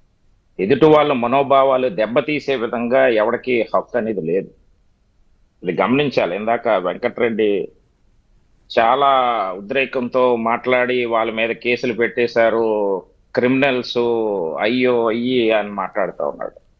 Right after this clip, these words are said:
ఏవయ్యా వెంకటరెడ్డి గారు, ఇప్పుడు గుర్తొచ్చిందా మీకు? ఐదు సంవత్సరాల కాలంలో మీరు చేసినటువంటి తప్పిదాలు, మీరు చేసినటువంటి తప్పుడు పనులు గుర్తురాలేదా? ఈరోజు మీకు గుర్తొచ్చి ఆర్జీవీ మీద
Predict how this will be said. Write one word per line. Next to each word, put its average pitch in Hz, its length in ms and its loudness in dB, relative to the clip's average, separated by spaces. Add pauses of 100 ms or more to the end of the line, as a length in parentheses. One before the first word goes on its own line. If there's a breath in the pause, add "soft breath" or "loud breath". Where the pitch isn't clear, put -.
(260)
ఏవయ్యా 156 440 2
వెంకటరెడ్డి 127 540 -4
గారు, 131 220 2
ఇప్పుడు 113 260 -6
గుర్తొచ్చిందా 90 640 -2
మీకు? - 360 -8 (1300)
ఐదు 156 300 4
సంవత్సరాల 156 600 2
కాలంలో 156 680 0
మీరు 143 340 -6
చేసినటువంటి 135 600 -2
తప్పిదాలు, 127 580 2 (1400)
మీరు 127 400 0
చేసినటువంటి 135 540 -2 (140)
తప్పుడు 156 320 0
పనులు 123 360 -2
గుర్తురాలేదా? 117 640 0 (720)
ఈరోజు 127 440 4
మీకు 147 200 0
గుర్తొచ్చి 156 460 0 (680)
ఆర్జీవీ 139 560 2
మీద 139 220 0